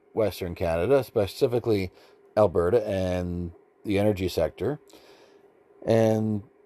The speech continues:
notice how when Eastern media talks about Western alienation, they always poke fun at Alberta, because Alberta has been the most prosperous province for decades.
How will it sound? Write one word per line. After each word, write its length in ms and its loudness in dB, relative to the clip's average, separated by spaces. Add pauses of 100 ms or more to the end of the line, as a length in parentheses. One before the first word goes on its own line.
(540)
notice 360 6
how 140 4
when 580 -2 (800)
Eastern 400 0
media 480 0 (760)
talks 280 4
about 200 2
Western 360 2
alienation, 800 -2 (380)
they 200 4
always 280 4
poke 320 4
fun 220 2
at 100 0
Alberta, 560 2 (680)
because 320 2
Alberta 420 6
has 160 2
been 200 -4
the 80 -2
most 300 0
prosperous 580 0
province 720 0 (520)
for 300 0 (380)
decades. 640 0